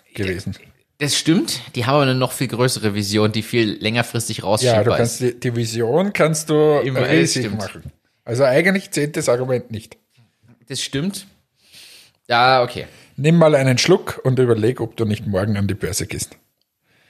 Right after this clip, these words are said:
Speaker 2: Um ehrlich zu sein, habe ich das ja tatsächlich schon mal überlegt, ob man nicht darüber gut Geld ausstellen <laughs> könnte, aber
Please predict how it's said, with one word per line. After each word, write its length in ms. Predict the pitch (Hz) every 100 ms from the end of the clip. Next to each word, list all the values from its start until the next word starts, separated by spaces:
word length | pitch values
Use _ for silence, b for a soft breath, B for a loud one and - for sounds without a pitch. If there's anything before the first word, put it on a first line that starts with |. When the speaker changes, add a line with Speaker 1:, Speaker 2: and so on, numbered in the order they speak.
| b b b b b - -
Speaker 2:
Um 140 | 98
ehrlich 220 | - 95 95
zu 60 |
sein, 60 | 95
habe 80 | 92
ich 60 |
das 100 | 98
ja 120 | 101 92
tatsächlich 420 | - 104 101 123
schon 120 | 110
mal 80 | 95
überlegt, 340 | 95 92 98
ob 100 | -
man 80 | 95
nicht 120 | 101 -
darüber 360 | - 139 202
gut 220 | - -
Geld 200 | - 127
ausstellen 420 | 98 107 - - 165
<laughs> 120 | 160
könnte, 360 | 208 202 175 180
aber 240 | 147